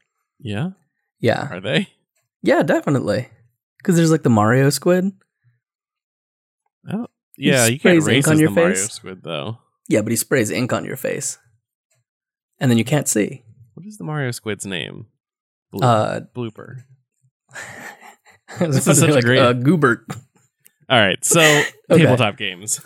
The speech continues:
Speaker 2: Tabletop
Speaker 1: We're,
Speaker 2: games.
Speaker 1: what are we talking about today? <laughs>
Speaker 2: We're gonna talk about something within the Rad universe.
Speaker 1: Yeah.
Speaker 2: And what I wanted to do, 'cause I thought this would be kind of fun,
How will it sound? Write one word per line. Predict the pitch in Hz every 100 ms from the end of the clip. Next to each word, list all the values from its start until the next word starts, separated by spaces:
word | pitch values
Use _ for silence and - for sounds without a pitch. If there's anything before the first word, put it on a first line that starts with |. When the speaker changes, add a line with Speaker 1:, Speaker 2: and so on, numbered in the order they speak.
| -
Speaker 2:
Tabletop | 156 117 110 110
Speaker 1:
We're, | 190
Speaker 2:
games. | 160
Speaker 1:
what | 220
are |
we | 233
talking | 180 117 117
about | 98 98
today? | 101 95 107 131
<laughs> | - 123 -
Speaker 2:
We're | 190
gonna | 262 247
talk | 196 170 156 - _ 156
about | 131 117 110
something | - - 180 175 170
within | 139 131 120
the | 110
Rad | 110 107 104 104
universe. | 120 - - - - - _ -
Speaker 1:
Yeah. | 135 117
Speaker 2:
And | 110 104 - - - _ _
what | 143 165 190
I | 170
wanted | 170 196 247 160
to |
do, | 131 123 107
'cause | 135
I | 120
thought | 135
this | 127 -
would |
be | 120
kind | 123
of | 104
fun, | - 98